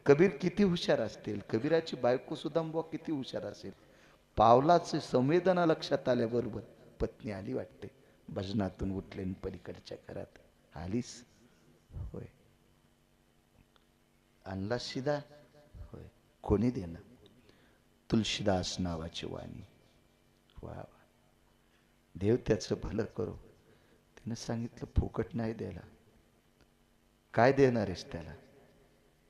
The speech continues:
बोलता येईल खरं तर बाबा.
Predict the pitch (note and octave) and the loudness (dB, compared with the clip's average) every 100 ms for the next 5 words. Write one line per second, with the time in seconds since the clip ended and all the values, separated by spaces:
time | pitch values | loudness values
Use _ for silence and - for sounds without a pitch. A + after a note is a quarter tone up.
0 | _ _ _ _ _ _ _ _ _ G2+ | _ _ _ _ _ _ _ _ _ 0
1 | G#2 A2+ - B2+ D3+ - A2 G#2+ A2 - | 0 0 6 6 6 -2 -6 -6 -8 -8
2 | D2 - | -10 -12